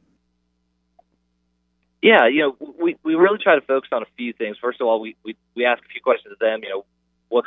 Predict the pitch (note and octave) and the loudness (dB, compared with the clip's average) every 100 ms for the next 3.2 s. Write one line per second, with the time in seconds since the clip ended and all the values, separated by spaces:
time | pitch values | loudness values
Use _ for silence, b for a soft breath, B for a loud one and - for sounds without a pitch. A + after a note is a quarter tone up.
0 | - C3 A#2 A#2 A2 A#2+ A2 A2 G#2+ - | 0 0 2 -2 -2 -4 -4 -6 -10 -12
1 | F2+ A2+ D3+ D3 - C3 - C#3 C3 B2 | -16 -10 -4 -4 -4 -12 0 6 6 6
2 | G#2+ F#2 F2 G2+ - _ _ - - - | 2 -10 -10 -12 -12 _ _ -10 -10 -4
3 | - B2+ | 0 0